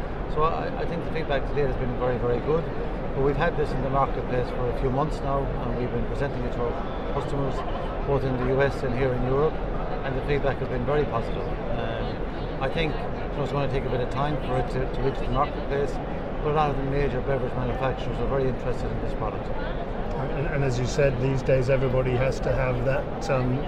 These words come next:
Speaker 2: the, the protein, the plant protein options to go with the other options
Speaker 1: Yes,
Speaker 2: as well.
Speaker 1: because vegetarians need beverages as well as,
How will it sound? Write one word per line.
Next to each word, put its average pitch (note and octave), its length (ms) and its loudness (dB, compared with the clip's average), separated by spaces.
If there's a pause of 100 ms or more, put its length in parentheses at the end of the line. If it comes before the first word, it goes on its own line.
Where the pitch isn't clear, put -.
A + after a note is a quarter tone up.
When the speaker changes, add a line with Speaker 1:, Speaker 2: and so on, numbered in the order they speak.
(240)
Speaker 2:
the, C3+ 140 2 (260)
the B2 80 0 (140)
protein, C3+ 540 2
the C3+ 120 0
plant C#3+ 400 0
protein C3 480 4 (640)
options C#3+ 600 0
to C#3+ 100 0
go B2+ 280 4
with B2+ 140 0
the C3 160 4
other C#3 120 2
options C#3+ 260 2
Speaker 1:
Yes, C#3+ 180 4
Speaker 2:
as B2 80 0
well. C3+ 260 2
Speaker 1:
because - 60 -2 (460)
vegetarians C#3+ 680 2
need C#3+ 200 2 (100)
beverages C#3+ 400 2
as C#3 180 0
well D3 220 2
as, C#3+ 140 2